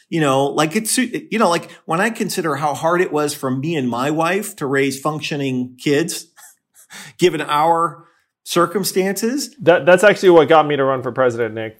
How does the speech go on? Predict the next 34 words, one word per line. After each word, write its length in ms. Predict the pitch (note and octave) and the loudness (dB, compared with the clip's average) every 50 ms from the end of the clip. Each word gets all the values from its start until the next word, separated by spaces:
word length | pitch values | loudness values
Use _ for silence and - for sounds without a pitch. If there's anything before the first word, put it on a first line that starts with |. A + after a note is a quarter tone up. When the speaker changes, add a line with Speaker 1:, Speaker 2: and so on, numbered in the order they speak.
| _ _ - | _ _ -2
Speaker 2:
When 260 | B2+ C3+ C3+ B2+ B2 | 0 0 0 2 0
my, 160 | C3+ C#3 C#3 | 0 0 0
my 300 | C3+ C3+ C#3 C#3 C3+ C3+ | 0 -2 -2 0 0 0
wife 300 | C3 B2 C3 C#3+ C#3+ C#3 | -2 0 2 2 2 2
and 80 | C#3+ C#3 | 2 -4
I 80 | C3+ | -4
had 160 | C3 B2+ C3 B2+ | -2 0 2 0
our 100 | B2 B2 | 0 0
first 300 | - C3+ B2+ B2 B2+ - | 0 -4 -4 -4 -4 -4
son, 340 | C3 B2 B2+ C3+ C#3+ D3 | -2 -2 -2 -4 -6 -10
and 240 | - - C3+ C3+ B2+ B2+ | -12 -10 -8 -6 -6 -6
it 140 | A#2+ A2 | -8 -6
just 200 | A2 B2+ A#2 A2 | -6 -6 -6 -6
beat 160 | A#2 B2+ B2+ - | -8 -10 -8 -8
the 60 | A#2+ | -10
shit 180 | - - A#2 | -8 -6 -4
out 160 | A#2 A#2+ A#2+ C3 | -4 -2 -2 -4
of 80 | B2+ | -4
us 120 | C3+ B2+ - | -6 -8 -6
so 140 | D3+ C#3+ | -6 -6
bad. 320 | C3+ C3 C#3+ C#3+ D3 D3 C#3+ | -4 -2 -2 -2 -2 -2 -4
And 200 | - - C3+ C3 | -6 -6 -4 -4
I 80 | C3 | -2
was 160 | C3+ C3+ C3 B2+ | -2 -4 -4 -6
just 160 | B2+ B2 - | -8 -4 -2
like, 320 | B2+ A#2+ A#2 G#2+ - - _ _ _ _ _ _ _ _ | -2 -2 -2 -4 -8 -14 _ _ _ _ _ _ _ _
"There 100 | C3+ C#3 B2+ | 0 0 0
are 40 | |
two 320 | B2+ - - - E3+ E3+ D#3+ | 0 -4 -2 2 2 4 4
of 120 | D3 C3+ | 2 2
us. 460 | D3 D3 C#3+ C#3+ C#3+ - - - - - _ _ | 2 2 4 2 0 -2 -6 -14 -20 -20 _ _
<laughs> 120 | - - | -2 0
We're, 260 | B3 B3 C#4 - A3+ | 4 4 8 8 8
we're, 220 | A3 - - A3 | 8 8 6 6